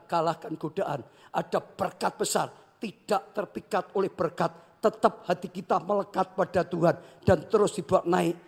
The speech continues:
dan naik dan naik. Hari ini yang terakhir, saudara, pelihara imanmu. Saudara, terus, ya, percaya, lakukan. Percaya,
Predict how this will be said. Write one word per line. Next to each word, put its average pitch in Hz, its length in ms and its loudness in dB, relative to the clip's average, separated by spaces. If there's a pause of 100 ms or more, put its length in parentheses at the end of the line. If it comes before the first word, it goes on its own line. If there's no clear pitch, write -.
(300)
dan 170 320 2
naik 185 260 0 (380)
dan 185 240 0
naik. 175 600 0
Hari 170 400 0
ini 180 160 2
yang 170 200 2
terakhir, 180 520 0
saudara, 165 280 2
pelihara 190 640 2
imanmu. 196 800 -4
Saudara, 175 280 0
terus, - 520 -2 (240)
ya, 175 160 4
percaya, 208 720 2 (320)
lakukan. 175 440 -2 (360)
Percaya, 226 680 2